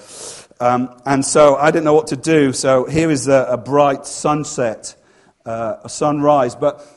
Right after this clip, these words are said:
but there's a s-, the sense, if you were to close your eyes, you could do that with me. If you to close your eyes, imagine the,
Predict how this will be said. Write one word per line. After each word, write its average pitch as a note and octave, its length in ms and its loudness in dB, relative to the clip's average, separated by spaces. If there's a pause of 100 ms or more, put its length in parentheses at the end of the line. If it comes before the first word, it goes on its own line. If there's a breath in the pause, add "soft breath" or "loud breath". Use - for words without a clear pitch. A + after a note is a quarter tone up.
but D#3+ 380 -4
there's F3 160 -6
a F3+ 100 -10
s-, - 60 -12
the F3 200 -8
sense, G#3 300 -6
if G3+ 180 -10
you B3+ 160 -4
were B3 120 -2
to G3+ 140 -10
close A3 520 -6
your F#3 240 -6
eyes, C#3+ 460 -4
you E3 80 -18
could F#3+ 140 -14
do G3 80 -8
that C#3 120 -6
with A#2+ 100 -8
me. G#2+ 200 -10 (1000)
If G3 160 -10
you A#3 100 -6
to G#3 140 -8
close F#3+ 300 0
your F3 140 -6
eyes, E3+ 280 -2
imagine D#3+ 540 -8
the, C3+ 220 -6